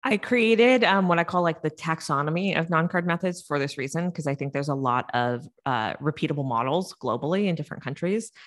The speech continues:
And so you kinda, like, know how one thing works and you can kinda spot it in another country, like, um, Konbini in Japan versus OXXO in Mexico are pretty similar in terms of customer experience, flow of funds, merchant experience, everything like that.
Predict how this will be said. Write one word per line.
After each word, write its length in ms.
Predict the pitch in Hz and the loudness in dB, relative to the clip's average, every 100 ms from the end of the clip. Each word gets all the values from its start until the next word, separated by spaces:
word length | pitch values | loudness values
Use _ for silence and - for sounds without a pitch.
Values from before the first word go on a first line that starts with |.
| - - | -14 -6
And 140 | 147 | -4
so 80 | 143 | -2
you 140 | 139 | -2
kinda, 300 | 135 151 139 131 | -2 -2 0 0
like, 180 | 131 | -2
know 140 | 135 143 | 0 2
how 160 | 143 | 2
one 420 | 139 131 135 143 139 | 0 0 0 0 -2
thing 380 | - 139 139 | -2 -2 0
works 380 | 143 151 180 - | 2 2 0 -2
and 80 | 139 | -6
you 60 | 131 | -4
can 140 | 135 | -4
kinda 160 | 135 131 | -4 -6
spot 380 | - - 123 | -6 -2 0
it 100 | 135 | 0
in 80 | - | -4
another 300 | 131 131 139 | -4 -4 -4
country, 340 | 139 151 - 160 | -4 -4 -2 -4
like, 300 | 131 - _ - - _ - | -4 -8 _ -20 -20 _ -2
um, 260 | 101 123 | -2 -2
Konbini 480 | - 156 147 143 139 | 0 0 2 0 0
in 80 | 139 | -2
Japan 500 | 135 143 135 131 135 | -4 -4 -6 -4 -4
versus 560 | 135 131 131 123 123 - - | -6 -6 -4 -4 -6 -4 -2
OXXO 300 | 131 - 131 | -2 -2 -4
in 80 | 127 | -4
Mexico 500 | 127 - 175 220 220 | -6 -6 0 2 2
are 160 | 180 | 0
pretty 400 | 160 - 240 220 | -2 -6 -4 -4
similar 560 | - 139 123 123 - - - _ | -6 -8 -8 -8 -10 -12 -18 _
in 80 | 147 | -6
terms 280 | 147 139 - | -4 -4 -4
of 140 | 131 | -6
customer 300 | - 240 220 | -2 -2 -2
experience, 540 | 196 - 175 160 151 - | -6 -4 -2 -2 -2 -4
flow 220 | 165 147 | -2 0
of 60 | 151 | 0
funds, 420 | 214 190 170 170 | 0 0 -2 -4
merchant 320 | 170 175 180 | -4 -2 -2
experience, 500 | 165 - 151 143 143 | -4 -6 -4 -4 -6
everything 240 | 127 147 | -8 -8
like 140 | 131 139 | -10 -10
that. 200 | 117 | -10